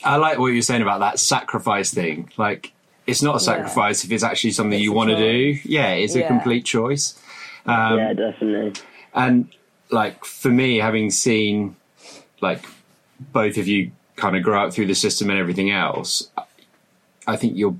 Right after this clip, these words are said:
Speaker 1: both doing really well because you're really mature in how you manage that, and you, you look after your bodies, you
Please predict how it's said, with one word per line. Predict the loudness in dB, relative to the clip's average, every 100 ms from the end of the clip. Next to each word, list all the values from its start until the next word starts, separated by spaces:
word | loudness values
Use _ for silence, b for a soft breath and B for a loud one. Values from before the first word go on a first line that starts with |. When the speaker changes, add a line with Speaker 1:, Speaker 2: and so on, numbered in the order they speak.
| -4
Speaker 1:
both | 0 0 2
doing | 2
really | 2 2
well | 2 0
because | 0 -2 -2 0
you're | 2
really | 2 2
mature | 0 2 2 2
in | 2 0
how | -2 -2 0
you | 0 0
manage | 0 0 -2 0
that, | 2 0 -2 -8 -6
and | -2 2
you, | 2 2 -2 -8 -8
you | -4 -4 -6 _ _ -2
look | 2 2 2
after | 0 0 0 -2
your |
bodies, | 0 2 2 2 2 0 0
you | 2 2 0 -2